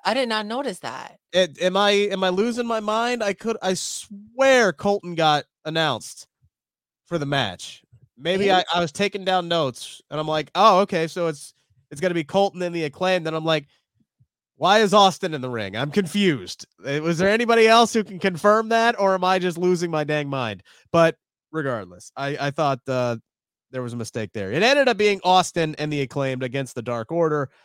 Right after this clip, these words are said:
Speaker 2: I thought this was a pretty fun match. Uh, Max, uh,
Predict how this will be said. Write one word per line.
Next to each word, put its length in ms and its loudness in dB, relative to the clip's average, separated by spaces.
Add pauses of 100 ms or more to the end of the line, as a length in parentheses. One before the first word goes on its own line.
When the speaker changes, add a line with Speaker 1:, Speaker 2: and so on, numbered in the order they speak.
(180)
Speaker 2:
I 80 2
thought 160 2
this 160 0
was 140 -2
a 80 0
pretty 220 0
fun 260 -2
match. 420 0 (340)
Uh, 400 4
Max, 400 -2
uh, 440 0